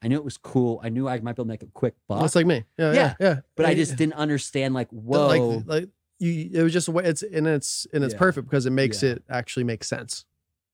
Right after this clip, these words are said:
Speaker 1: Yeah.
Speaker 2: It, like, what you just said is an easy way for it to actually, like, relate and make sense, because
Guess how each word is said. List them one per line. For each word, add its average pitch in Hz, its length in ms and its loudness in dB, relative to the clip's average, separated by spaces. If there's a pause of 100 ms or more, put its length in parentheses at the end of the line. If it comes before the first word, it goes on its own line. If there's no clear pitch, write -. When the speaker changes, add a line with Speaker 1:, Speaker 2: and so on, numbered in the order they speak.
(100)
Speaker 1:
Yeah. 196 260 -2 (580)
Speaker 2:
It, 139 200 -6
like, 143 200 4
what 147 220 6
you 160 100 2
just 151 160 2
said 147 120 4
is 127 120 2
an 127 100 0
easy 135 260 0
way 131 180 2
for 127 100 -4
it 120 60 -4
to 120 60 -2
actually, 120 280 -4
like, 117 120 -2
relate 120 380 -4
and 117 80 -12
make 117 200 -10
sense, 139 280 -2
because 113 640 -6